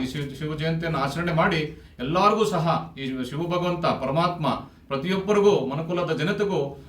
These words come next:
ಒಳ್ಳೆ ಮಾಡ್ಲಿ, ಆಮೇಲೆ ಒಳ್ಳೆ ಗುಣಗಳು ಬರ್ಲಿ, ಎಲ್ಲರಿಗೂ ಜ್ಞಾನ ಸಿಗ್ಲಿ, ಪ್ರತಿಯೊಬ್ಬರಿಗೂ ಸುಖ, ಶಾಂತಿ, ನೆಮ್ಮದಿ ಎಲ್ಲರಿಗೂ ಸಿಗ್ಲಿ ಅಂತ ಈ ಒಂದು ಶಿವರಾ-, ಶಿವರಾತ್ರಿಯನ್ನ ಪ್ರತಿಯೊಬ್ಬರೂ ಸಹ ತಮ್ಮದೇ ಆದಂಥ ವಿಧಾನದಲ್ಲಿ ಆಚರಣೆ ಮಾಡ್ತಾ ಇದ್ದಾರೆ.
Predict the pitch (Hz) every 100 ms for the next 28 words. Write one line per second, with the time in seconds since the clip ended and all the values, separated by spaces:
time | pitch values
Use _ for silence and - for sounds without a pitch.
0 | - 127 185 185 160 147 143 139 - -
1 | 131 156 151 147 185 185 165 143 175 208
2 | 165 165 147 139 131 - - 127 175 180
3 | 170 131 156 202 180 160 151 135 - 143
4 | 151 180 165 160 156 160 175 165 - 160
5 | 175 170 147 165 165 165 156 175 175 156
6 | 175 196 180 160 196 143 123 - - 156
7 | 175 156 143 147 170 165 - 156 170 185
8 | 185 170 180 147 120 135 165 175 190 170
9 | 151 160 135 - - 139 175 196 196 185
10 | 175 170 139 165 165 147 185 175 - -
11 | 139 160 180 131 117 95